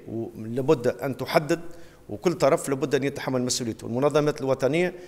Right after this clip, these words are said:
اليوم راهي مكون من المكونات الأساسية في بناء الدولة، وراو نعاود نقولها كل حد مش يتحمل مسؤوليته.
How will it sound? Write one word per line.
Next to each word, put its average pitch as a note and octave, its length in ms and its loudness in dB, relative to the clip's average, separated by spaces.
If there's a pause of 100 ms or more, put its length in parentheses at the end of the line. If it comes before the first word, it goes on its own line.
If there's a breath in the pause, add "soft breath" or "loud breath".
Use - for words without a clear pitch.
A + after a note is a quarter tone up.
(280 loud breath)
اليوم D#3 420 2
راهي C#3 180 4
مكون C3 540 8
من B2 60 0
المكونات C#3+ 600 2
الأساسية F3+ 600 2 (160)
في - 140 -4
بناء D3 300 4
الدولة، C3+ 340 6 (500 loud breath)
وراو C#3+ 400 6 (240)
نعاود B2+ 380 2
نقولها D#3 420 2 (420 loud breath)
كل C3 200 0
حد D3+ 260 2
مش C3+ 140 -2
يتحمل B2+ 320 -2
مسؤوليته. C#3+ 560 -2